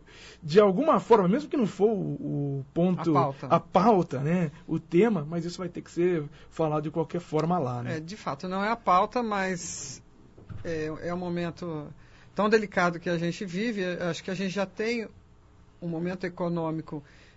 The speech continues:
Speaker 2: que já vinha se desenhando com dificuldade, e depois, você somando a questão política que a gente vive hoje, acho que ele dificulta ainda mais a questão econômica. Então, acho que,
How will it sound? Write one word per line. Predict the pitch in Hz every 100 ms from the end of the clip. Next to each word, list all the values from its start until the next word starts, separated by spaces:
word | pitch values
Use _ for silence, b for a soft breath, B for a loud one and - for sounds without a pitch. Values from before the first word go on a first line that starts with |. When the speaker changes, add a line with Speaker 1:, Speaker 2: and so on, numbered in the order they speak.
| _ -
Speaker 2:
que | 170 156
já | 175
vinha | 170 170 180
se | 175
desenhando | 170 170 160 165 160 156 151
com | - 170
dificuldade, | - 180 240 202 196 214 247 - B B B B -
e | 254 269 294 294 - - -
depois, | 185 233 - 180 170 156 - -
você | 170 170 175
somando | - 190 175 170 170 165 165
a | 165
questão | 165 165 - 170 160 156
política | 190 175 165 - 170
que | 175
a |
gente | 160 170 -
vive | 180 185 220
hoje, | 190 202 208 208 202 b b b -
acho | 170 -
que | 185
ele |
dificulta | 175 175 - 185 - 202 196 180
ainda | 190 233 196 180
mais | 165 165 170 170 175 - b b
a | -
questão | 156 180 175 190
econômica. | 190 180 208 175 151 151 196
Então, | 185 240 320
acho | 339 -
que, | 294 247 151